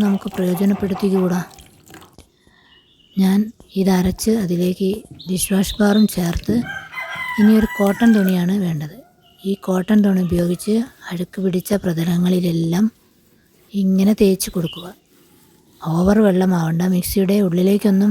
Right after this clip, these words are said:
വെള്ളമായി വേണ്ട. ഒരു അഞ്ച് മിനിറ്റ് വെച്ചാൽ തന്നെ നമുക്ക് ഇതിൻ്റെ മാറ്റം കണ്ടറിയാം. മറ്റുള്ളവർ പറഞ്ഞ് നമ്മൾ വിശ്വസിക്കുന്നതല്ല, നമ്മളത് ചെയ്ത്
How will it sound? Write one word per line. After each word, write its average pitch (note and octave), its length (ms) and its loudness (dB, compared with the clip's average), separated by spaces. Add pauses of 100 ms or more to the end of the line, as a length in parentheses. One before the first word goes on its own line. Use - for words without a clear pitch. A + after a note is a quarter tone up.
വെള്ളമായി E3 480 -2
വേണ്ട. E3 180 -4 (2500)
ഒരു G3 140 2 (180)
അഞ്ച് F#3+ 260 4
മിനിറ്റ് G#3+ 340 2
വെച്ചാൽ G3+ 380 0
തന്നെ G#3+ 320 4
നമുക്ക് F#3 320 -2
ഇതിൻ്റെ G3 240 0 (100)
മാറ്റം E3+ 380 -4 (800)
കണ്ടറിയാം. F3 520 -2 (1500)
മറ്റുള്ളവർ A3 560 4 (100)
പറഞ്ഞ് G#3 380 2 (1000)
നമ്മൾ G3 180 2 (120)
വിശ്വസിക്കുന്നതല്ല, F3+ 760 -2 (180)
നമ്മളത് F#3+ 380 0 (140)
ചെയ്ത് G3 280 4